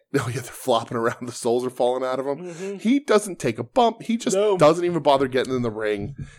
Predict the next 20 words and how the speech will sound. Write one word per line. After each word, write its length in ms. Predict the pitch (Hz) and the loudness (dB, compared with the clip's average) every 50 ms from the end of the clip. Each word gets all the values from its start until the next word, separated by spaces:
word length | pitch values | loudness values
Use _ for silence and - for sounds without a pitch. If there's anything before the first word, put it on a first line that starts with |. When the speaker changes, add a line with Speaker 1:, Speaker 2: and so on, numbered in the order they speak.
| _ - | _ -2
Speaker 1:
It 120 | 143 143 | 0 2
is 140 | 151 139 127 | 2 2 2
the 60 | 127 | -2
squashiest 720 | 120 - 143 139 139 143 139 135 - - 139 127 - - 123 | -4 -4 -2 2 4 6 6 6 4 0 -4 -4 -4 -6 -8
of 80 | 117 | -8
squashes. 840 | - - 110 110 110 110 104 101 - 110 104 107 104 - - - - _ - | -8 -4 0 2 4 4 2 2 0 -2 -2 -2 -2 -4 -6 -8 -8 _ -12
Speaker 2:
Hey, 240 | - 127 156 170 160 | -8 -4 -4 -4 -4
some, 400 | 135 - - 147 151 160 - - _ _ - | -4 -2 0 0 0 -2 -4 -14 _ _ 0
listen, 260 | 151 143 135 131 123 | 0 2 2 0 -2
I 80 | 123 | -2
don't 140 | 131 139 131 | 0 0 0
like 180 | 139 143 147 147 | 0 -2 0 0
that 200 | 151 151 147 143 | 0 0 0 0
dude, 260 | 147 151 165 165 143 | 0 0 0 0 2
but, 180 | 143 139 139 143 | 2 2 4 4
uh, 180 | 143 143 139 | 6 6 6
Speaker 1:
Right. 200 | 131 113 95 85 - _ _ | 6 6 4 0 -6 _ _
Speaker 2:
yeah, 180 | - 92 104 - - - _ - - - | -20 -20 -20 -20 -20 -20 _ -20 -18 -14
smart. 220 | 82 85 - - - - - 127 | -12 -12 -12 -14 -16 -10 -4 -2
Speaker 1:
Right. 220 | 117 95 - | -2 -2 -2